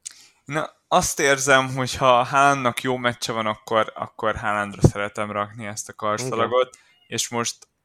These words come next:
Speaker 1: a Brighton elleni meccset hazai pályán annak érzem, pont úgy, ahogy nektek nagyon bejött az előző fordulóba megrakni Salát a Brighton ellen, úgy azt érzem, hogy a City is lőhet nekik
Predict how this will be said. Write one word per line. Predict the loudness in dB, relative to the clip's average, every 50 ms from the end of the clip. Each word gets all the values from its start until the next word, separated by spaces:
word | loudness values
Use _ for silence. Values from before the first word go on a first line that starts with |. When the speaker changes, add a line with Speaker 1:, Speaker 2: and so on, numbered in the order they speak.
| _ _ _
Speaker 1:
a | _
Brighton | -4 0 2 2 2 2 -2 -4 -4 -2
elleni | 0 0 0 0 -2 -4 -6
meccset | -6 -4 -4 -4 -6 -8 -10 -10 -10 -8
hazai | -2 0 0 0 2 0 -2 -2
pályán | -4 _ 0 2 2 2 0 -2 -4
annak | -4 -6 -6 -8 -10 -10 -6
érzem, | -4 -2 -2 -2 -2 -2 -2 -2 -2 -4 -6 _ -18 -20 -20 -20 _ _ _
pont | -6 -6 -6 -6 -6
úgy, | -4 -2
ahogy | 0 0 0 -2 -4
nektek | -8 -12 -12 -12 _ -12 -10 -10 -10 -6
nagyon | -6 -6 -4 -2 -4 -4 -2
bejött | -2 -2 0 0 -2 -4 -6 -8 -12
az | -8 -6
előző | -6 -4 -6 -8 -8 -8 -8 -8
fordulóba | -8 -8 -8 -8 -8 -6 -6 -8 -6 -4 -4 -6
megrakni | -4 -4 -8 -8 -8 -10 -10 -10 _ -16 -16
Salát | -14 -8 -6 -4 -2 -2 -4 -4
a | -6 -6
Brighton | -2 0 0 0 0 -2 -4 -8 -6 -4
ellen, | -2 -2 -2 0 0 -2 -2 -4 _ _ _ -20 _ _ _ -8
úgy | -2 0
azt | 0 0 0 -2 -2
érzem, | -2 -2 -2 -4 -6 -6
hogy | -6 -8 -8
a | -8
City | -6 -6 -8 -8 -12 -14 -14 -12 -10
is | -10 -12 -10 -8
lőhet | -6 -6 -6 -4 -6 -6 -8 _ -14
nekik | -16 -16 -16 -14 -16 -18 -18